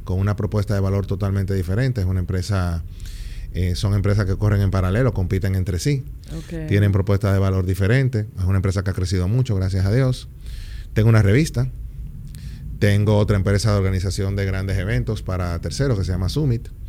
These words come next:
Speaker 1: Y también eventos propios de ya de menos, temas menos corporativos.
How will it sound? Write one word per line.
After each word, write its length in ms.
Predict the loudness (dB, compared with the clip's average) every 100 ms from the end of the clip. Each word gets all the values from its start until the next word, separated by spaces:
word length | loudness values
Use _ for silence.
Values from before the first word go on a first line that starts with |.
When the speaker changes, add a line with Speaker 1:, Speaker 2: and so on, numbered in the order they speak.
| -12 -6
Speaker 1:
Y 140 | -4
también 260 | -2 -2 0
eventos 300 | -2 -2 -2
propios 480 | 0 0 2 0 0
de 200 | -2 -2
ya 180 | 0 0
de 100 | 0
menos, 380 | 0 0 0 -2
temas 260 | -2 0
menos 240 | 0 0 0
corporativos. 840 | -4 -4 -4 0 0 2 0 -4